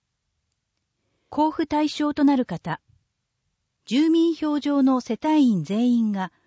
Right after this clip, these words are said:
令和四年度の住民税非課税の世帯に属している被保険者。未申告など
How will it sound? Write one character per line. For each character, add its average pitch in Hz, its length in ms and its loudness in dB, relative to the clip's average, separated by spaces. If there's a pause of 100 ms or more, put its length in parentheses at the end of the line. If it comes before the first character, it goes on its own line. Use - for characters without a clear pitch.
(300)
令 311 220 0
和 240 100 0
四 190 120 -2
年 254 280 2
度 202 100 -6
の 180 220 -6 (140)
住 294 260 4
民 311 260 6
税 180 240 -2
非 - 100 -20
課 311 180 -2
税 285 200 -2
の 196 100 0
世 233 220 -6
帯 233 180 -2
に 180 120 -2
属 170 260 -8
し - 140 -10
て 220 120 -8
い 185 140 -4
る 160 100 -8
被 - 160 -14
保 247 140 -6
険 220 240 -4
者。 - 260 -10 (1040)
未 196 140 -4
申 320 220 0
告 247 240 -2
な 202 120 -2
ど 156 160 -8